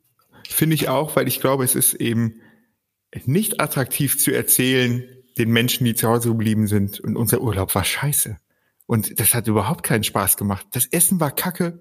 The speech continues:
Wetter war scheiße. Das ist ja in der Regel nicht was, was man irgendwie auch noch mal erzählt. Und darum glaube ich, so dieser, dieser Anspruch an Urlaub und Erwartungen und Vorzeigen, das hat ja immer auch was von, von Inszenieren.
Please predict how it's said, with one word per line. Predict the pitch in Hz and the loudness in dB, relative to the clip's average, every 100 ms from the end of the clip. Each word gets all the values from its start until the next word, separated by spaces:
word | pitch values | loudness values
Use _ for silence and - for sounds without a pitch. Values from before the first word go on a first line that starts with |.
| _ | _
Wetter | 139 170 180 156 | -2 0 2 2
war | 147 | 0
scheiße. | - 156 151 156 151 - - 160 | 0 0 2 0 -2 -6 -12 -2
Das | 139 156 | 0 2
ist | 170 | 2
ja | 160 | 2
in | 156 | 2
der | 147 | 2
Regel | 147 147 | 2 2
nicht | 143 196 - | 2 0 0
was, | 165 156 | 0 2
was | 147 - | 0 0
man | 143 | 0
irgendwie | - 139 143 143 | 2 0 2 0
auch | - 113 | 0 0
noch | 131 | 0
mal | 131 120 | 2 0
erzählt. | 127 - 214 123 | 2 2 4 2
Und | - 110 | 0 2
darum | 113 131 131 | 2 2 2
glaube | 123 131 | 2 2
ich, | 139 | 0
so | - 120 | 0 0
dieser, | 117 117 113 - - _ | 2 2 2 -2 -20 _
dieser | 113 120 - | 0 2 2
Anspruch | 120 160 - 160 156 - | 2 2 0 -2 -2 -2
an | 131 131 - | 0 0 0
Urlaub | 143 147 151 156 - | 2 4 4 4 2
und | 127 120 - - - | -2 -2 -8 -20 -6
Erwartungen | 120 110 110 135 - 151 147 | -2 2 2 2 0 0 0
und | 131 127 | -2 -2
Vorzeigen, | - - 143 - 151 147 139 | 0 2 2 2 2 0 0
das | 123 - | 0 0
hat | 131 139 | -2 -2
ja | |
immer | - 131 160 131 | -2 -2 0 0
auch | 120 120 | 0 0
was | 127 | 0
von, | - 127 120 - - - | 0 -2 -2 -10 -20 -12
von | - 120 - | -4 -2 -2
Inszenieren. | 135 127 - - 123 135 160 110 95 101 | -4 0 2 2 2 2 2 2 0 -4